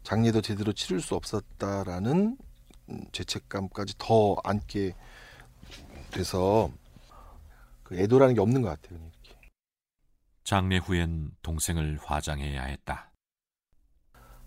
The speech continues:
Speaker 1: 만약에 주민등록이, 이, 제대로 이제 되어 있지 않으면 또 그 화장 비용도 엄청나게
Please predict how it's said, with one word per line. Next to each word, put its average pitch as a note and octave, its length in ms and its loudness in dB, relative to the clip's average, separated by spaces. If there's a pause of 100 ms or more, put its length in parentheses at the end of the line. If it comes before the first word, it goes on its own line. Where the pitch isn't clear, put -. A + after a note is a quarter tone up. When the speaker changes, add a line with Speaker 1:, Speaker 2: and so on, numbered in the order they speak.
Speaker 1:
만약에 E2+ 340 -2
주민등록이, F#2+ 1000 2 (320)
이, D#2+ 400 -12
제대로 F#2 600 2 (300)
이제 E2+ 400 -8
되어 G2 180 4
있지 F#2 180 -2
않으면 F2+ 520 -2 (380)
또 F#2+ 140 -4
그 F3+ 300 8
화장 F3 300 8
비용도 C3 260 6
엄청나게 F2+ 720 -4